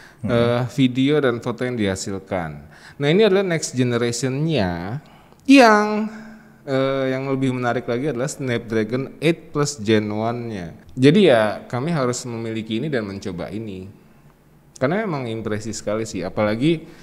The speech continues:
Speaker 2: ada logo Leica-nya di sini, udah paling menarik sekali.
Speaker 1: Itu jadi kebanggaan ya logo Leica-nya ya?
Speaker 2: Betul, dan ciri khas sekali sekarang lihat ininya.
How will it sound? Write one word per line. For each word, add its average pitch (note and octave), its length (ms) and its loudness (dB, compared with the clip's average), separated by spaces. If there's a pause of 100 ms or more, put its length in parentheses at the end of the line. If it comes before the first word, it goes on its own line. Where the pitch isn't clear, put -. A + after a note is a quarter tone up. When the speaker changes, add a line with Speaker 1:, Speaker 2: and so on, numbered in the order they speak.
(340)
Speaker 2:
ada C3+ 240 4
logo C#3+ 320 4
Leica-nya C#3 560 2
di C3 80 -2
sini, B2+ 280 -6 (120)
udah F#2+ 240 -6
paling F#2 240 -4
menarik F#2 400 -8
sekali. D#2+ 400 -12 (580)
Speaker 1:
Itu D#3 300 6
jadi C3 220 4
kebanggaan A#2+ 500 4
ya A2 120 4
logo G#2 200 2
Leica-nya G2+ 400 2
ya? F2+ 180 -2 (240)
Speaker 2:
Betul, F#2 640 -4 (180)
dan A#2+ 380 -2
ciri B2 240 -2
khas A#2+ 240 -2
sekali C#3+ 240 -4
sekarang B2 380 -8
lihat G2+ 200 -8
ininya. F2+ 380 -12